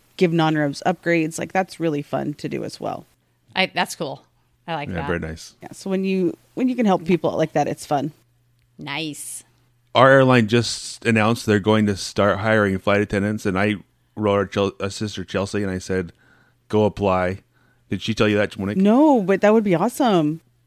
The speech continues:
Speaker 3: And, and so she was thinking about it. She goes, "That'd be good." And then she said she told her kids, and the kids are like, "Do it now.
Speaker 1: Oh,
Speaker 3: Like, what are
Speaker 1: really?
Speaker 3: you waiting for?"
Speaker 1: <laughs>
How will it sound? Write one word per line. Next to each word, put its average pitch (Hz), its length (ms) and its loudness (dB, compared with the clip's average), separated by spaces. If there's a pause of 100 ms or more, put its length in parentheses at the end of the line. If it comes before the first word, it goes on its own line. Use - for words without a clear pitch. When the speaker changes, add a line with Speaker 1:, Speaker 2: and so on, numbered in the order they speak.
(220)
Speaker 3:
And, 113 300 -2
and 123 160 4
so 131 140 6
she 160 120 0
was 147 160 8
thinking 131 260 4
about 123 180 8
it. 139 40 2
She 139 120 -2
goes, 127 160 6
"That'd 185 140 6
be 196 60 2
good." 180 220 4
And 139 120 6
then 117 100 4
she 110 200 -4
said 113 320 0
she 110 160 -4
told 107 240 2
her 101 80 2
kids, 104 340 -2
and 101 120 0
the 95 40 -2
kids 104 220 -2
are 104 120 -2
like, 95 300 -4
"Do 131 180 6
it 107 100 0
now. 101 420 -2
Speaker 1:
Oh, - 60 -8
Speaker 3:
Like, - 120 -12
what 233 160 10
are 233 160 12
Speaker 1:
really? 240 160 12
Speaker 3:
you 113 100 6
waiting 220 380 8
for?" 254 340 6
Speaker 1:
<laughs> - 60 -18